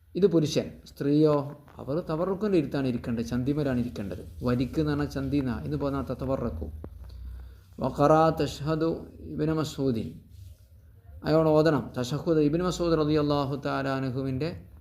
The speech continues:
തശഹുദാണ് എന്താക്കേണ്ടത്? ഓതേണ്ടത്.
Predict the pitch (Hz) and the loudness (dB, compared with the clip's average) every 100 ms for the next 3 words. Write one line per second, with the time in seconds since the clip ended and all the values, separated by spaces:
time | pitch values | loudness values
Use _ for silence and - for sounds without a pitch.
0 | - - - - - - 120 147 143 170 | -18 -18 -20 -20 -20 -6 -4 -2 0 2
1 | 143 135 123 120 120 113 113 113 - - | 4 4 4 2 2 0 0 -4 -10 -20
2 | - - _ _ _ - - 110 120 120 | -20 -20 _ _ _ -16 -6 0 6 6
3 | 107 113 | 4 -4